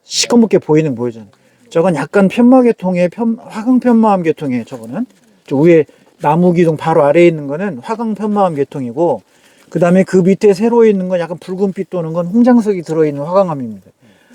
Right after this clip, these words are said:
우리 한국 건축에서 저거 얇게 갈면 엄청나게 예쁜 무늬 나오는 거예요. 벽체 외벽에다 대는 거. 그러니까 저거는, 어, 완전 조립질의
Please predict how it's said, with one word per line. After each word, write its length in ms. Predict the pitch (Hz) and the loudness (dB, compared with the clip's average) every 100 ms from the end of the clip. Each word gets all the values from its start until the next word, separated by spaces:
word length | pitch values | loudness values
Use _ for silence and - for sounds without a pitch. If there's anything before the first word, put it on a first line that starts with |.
| - | -2
우리 140 | 170 | 2
한국 300 | 185 220 208 | 2 2 0
건축에서 760 | 175 180 190 180 165 185 208 214 _ _ - | 0 -2 0 2 2 4 0 0 _ _ -4
저거 400 | 175 185 196 160 | 0 4 4 2
얇게 400 | 139 - 190 214 | -4 -8 -2 -2
갈면 380 | - 156 170 185 | -2 -6 -4 -2
엄청나게 560 | 156 220 262 262 240 165 | -2 -2 0 2 4 2
예쁜 260 | 175 202 | 0 -2
무늬 180 | 190 190 | -4 -4
나오는 320 | 170 139 135 | -4 -4 -6
거예요. 120 | 120 113 | -10 -8
벽체 580 | 180 - - 185 165 147 | -6 -4 0 2 2 2
외벽에다 560 | 165 190 208 190 170 147 | 4 4 4 2 0 -4
대는 320 | 135 135 120 | -8 -14 -14
거. 60 | - _ _ _ _ _ | -20 _ _ _ _ _
그러니까 180 | 196 202 | 0 2
저거는, 500 | 190 190 208 196 135 _ _ _ - | 4 4 4 2 -2 _ _ _ -10
어, 240 | 165 160 156 | -6 -4 0
완전 360 | 190 208 254 | 2 4 4
조립질의 600 | 175 185 196 - 202 185 | 2 0 -2 -2 0 2